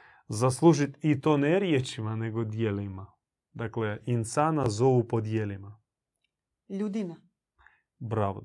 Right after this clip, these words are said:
Speaker 1: To je ljudina sa velikim L.
Speaker 2: A hajvan ste rekli, jel?
Speaker 1: Uf.
Speaker 2: To je beštija.
Speaker 1: Uf.
Speaker 2: To bi u Dalmaciji rekli beštija za čovjeka.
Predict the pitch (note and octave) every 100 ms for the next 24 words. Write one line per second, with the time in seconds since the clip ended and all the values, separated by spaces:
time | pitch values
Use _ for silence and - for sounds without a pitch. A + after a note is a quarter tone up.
0 | - B2 C3 A#2+ A#2+ E3+ D#3+ D3 C3+ B2
1 | - A#2 A#2+ B2+ B2 B2 A2+ A#2 A2 -
2 | - _ _ _ _ _ _ _ - F3
3 | E3+ E3+ E3+ E3+ E3+ E3+ E3+ G3 G3+ G#3
4 | A#3 A3+ - A3+ A3+ A3 F3+ F#3 G3+ G3+
5 | _ - - _ _ - A#2 G#2 - -
6 | _ - G3+ G2 F2+ - D#3+ - _ D#3+
7 | A#2+ - - - - - F#3 F3+ F3 F3
8 | F3 E3+ F3 E3 E3 D#3+ F3+ F3+ - D3
9 | - _ _ - E3 E3 E3 E3